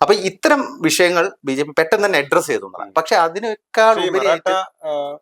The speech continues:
Speaker 2: കുറച്ചുകൂടി കോൺഗ്രസിനെയാണ് സപ്പോർട്ട് ചെയ്യുകയും ഒ ബി സി ബി ജെ പി
Speaker 1: അതെ,
Speaker 2: സപ്പോർട്ട്
Speaker 1: ബി ജെ പിയുടെ
Speaker 2: ചെയ്യുകയും
Speaker 1: സ്ട്രാറ്റജി അങ്ങനെയാണ്. അതായത് മറാത്ത വോട്ട് ഭൂരിപക്ഷം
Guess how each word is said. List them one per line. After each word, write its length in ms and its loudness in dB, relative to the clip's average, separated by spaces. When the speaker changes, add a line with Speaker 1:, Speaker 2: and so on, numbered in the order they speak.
Speaker 2:
കുറച്ചുകൂടി 380 -2
കോൺഗ്രസിനെയാണ് 920 -2
സപ്പോർട്ട് 340 0
ചെയ്യുകയും 340 2
ഒ 100 2
ബി 140 0
സി 140 -4
ബി 120 -2
ജെ 40 -2
പി 80 4
Speaker 1:
അതെ, 60 8
Speaker 2:
സപ്പോർട്ട് 280 2
Speaker 1:
ബി 40 4
ജെ 60 2
പിയുടെ 180 4
Speaker 2:
ചെയ്യുകയും 160 4
Speaker 1:
സ്ട്രാറ്റജി 460 0
അങ്ങനെയാണ്. 300 0
അതായത് 240 0
മറാത്ത 580 0
വോട്ട് 580 -4
ഭൂരിപക്ഷം 760 2